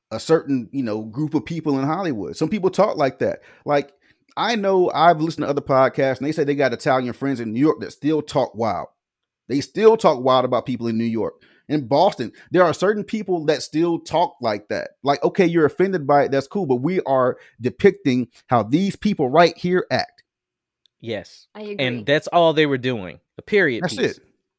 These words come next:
Speaker 2: Now, Blazing Saddles,
Speaker 3: Ooh.
Speaker 2: <laughs> if you go back to a movie like that, is that still funny today?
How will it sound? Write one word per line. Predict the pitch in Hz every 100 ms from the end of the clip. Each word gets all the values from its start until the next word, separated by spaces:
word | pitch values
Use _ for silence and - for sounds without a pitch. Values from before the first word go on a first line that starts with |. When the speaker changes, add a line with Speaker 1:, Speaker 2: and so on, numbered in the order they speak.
| _ _ _ _ _ _
Speaker 2:
Now, | 143 151 156 151 - _ _ _ _
Blazing | 127 170 226 226 185
Saddles, | 208 180 117 113 - - _ _ _ _ - 277
Speaker 3:
Ooh. | - 151 - - - 381 -
Speaker 2:
<laughs> | _ _ _ _ _
if | 156
you | 185
go | 233
back | 220 214
to | 220
a | 185
movie | 190 190 185
like | 180 175
that, | 214 -
is | 143
that | 180 185
still | 190 208
funny | 180 160 196
today? | 226 240 269 359